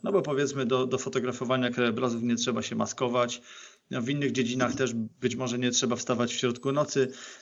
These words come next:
E, pomijam kwestię techniczną, jakieś umiejętności już, y, samego obcowania z aparatem, budowania kadrów. No to powiem ci, że ta fotografia ssaków, no ptaków pewnie też, ale myślę, że ssaków mimo wszystko,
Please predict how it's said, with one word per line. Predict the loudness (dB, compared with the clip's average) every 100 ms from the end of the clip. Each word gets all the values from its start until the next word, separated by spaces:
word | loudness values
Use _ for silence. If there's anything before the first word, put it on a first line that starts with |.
| _ _
E, | -4 -4
pomijam | 0 0 2 0
kwestię | 0 0 0
techniczną, | 0 -2 -2 0 0
jakieś | 0 -2 0
umiejętności | 2 2 2 -2 -4 -4 -2
już, | 0 2 2
y, | 2 2 2 0 -2
samego | -2 0 2 0
obcowania | 0 0 4 4
z | 4
aparatem, | 0 2 2 2 0
budowania | 2 2 2 2
kadrów. | 2 0 2 0 -2 -12 -20 _
No | -2 0
to | 2
powiem | 2 4 4
ci, | 4 0
że | 2
ta | 0
fotografia | -2 -2 -2 2 2 4 2 2 0 -4
ssaków, | -4 0 0 0 -4 -4 -8
no | -8 -8 _ _
ptaków | -2 0 0 -2
pewnie | 0 0 0 -4
też, | 0 -2 -2 -4
ale | -2 -2
myślę, | -2 -2 -2
że | -2
ssaków | -2 -2 -2 -2
mimo | 0 0 0
wszystko, | -2 -2 0 2 2 0 -2